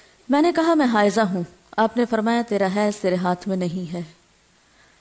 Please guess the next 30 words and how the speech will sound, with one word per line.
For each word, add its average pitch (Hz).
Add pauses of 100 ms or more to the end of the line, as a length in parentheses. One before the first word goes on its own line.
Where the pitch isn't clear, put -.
(320)
اور 202
اس 240
حدیث 233
سے 247
لا 214
علمی 233
کی 240
بنا 208
پر 220
آج 240
تک 254
لوگ 233 (600)
تسبیح 202
کو 214
ہاتھ 208
نہیں 220
لگانا، 196 (460)
جائے 202
نماز 202
کو 220
ہاتھ 202
نہیں 214
لگانا، 196 (240)
جائے 202
نماز 214
پہ 214
بیٹھنا 196
نہیں، 208 (600)
اور 208
اگر 202